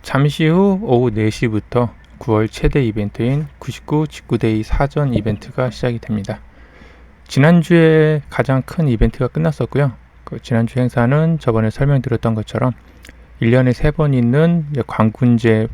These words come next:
포함해서 세 번 정도 진행되는 광군제급 이벤트였고, 그 뒤로는 소소하게 한 달에 한 번, 아니면 진행 안 할 때도 있는데,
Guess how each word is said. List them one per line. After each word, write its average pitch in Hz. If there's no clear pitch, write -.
포함해서 131
세 139
번 139
정도 131
진행되는 110
광군제급 113
이벤트였고, 107
그 -
뒤로는 147
소소하게 175
한 165
달에 165
한 160
번, 185
아니면 117
진행 117
안 104
할 117
때도 117
있는데, 107